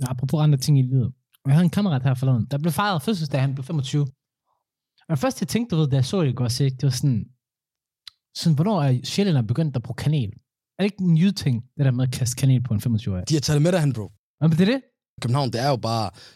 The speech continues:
Speaker 2: sh-, folk, folk, shabab, shababs fra, fra Jylland.
Speaker 1: Det er indvandrere fra Jylland. Når vi spørger, fik du egentlig kanel på din egen fem-, femogtyve-års fødselsdag?
Speaker 2: <laughs> Det gjorde jeg faktisk ikke.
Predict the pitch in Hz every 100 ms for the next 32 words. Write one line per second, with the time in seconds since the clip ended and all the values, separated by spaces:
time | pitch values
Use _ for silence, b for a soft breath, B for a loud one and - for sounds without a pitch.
0 | - - - 98 - 151 143 - 165 -
1 | 131 151 120 - 131 131 - 120 110 104
2 | 127 127 120 92 _ _ _ _ - -
3 | 131 170 170 131 123 120 123 127 95 -
4 | b b b b b _ 180 196 240 226
5 | - 277 302 208 165 220 214 202 202 202
6 | 202 208 - 202 190 - - - 156 135
7 | - - 539 508 403 - - 147 151 131
8 | 120 131